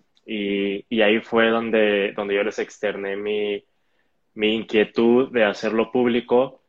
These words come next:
No teníamos idea cómo iba a ser. Eh, la onda de, de, de, de festejar de esa manera en Juegos Panamericanos fue, fue después,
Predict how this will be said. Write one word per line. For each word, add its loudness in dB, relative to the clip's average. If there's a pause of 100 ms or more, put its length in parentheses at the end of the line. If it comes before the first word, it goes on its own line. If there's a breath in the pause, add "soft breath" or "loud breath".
(160)
No -2
teníamos -2
idea 0
cómo 0
iba -4
a -10
ser. -4 (580)
Eh, -4
la 0
onda 0
de, -2
de, -6
de, -8
de -8
festejar -6
de 0
esa -8
manera -4
en -10
Juegos -6
Panamericanos -8
fue, -2 (120)
fue -6
después, -4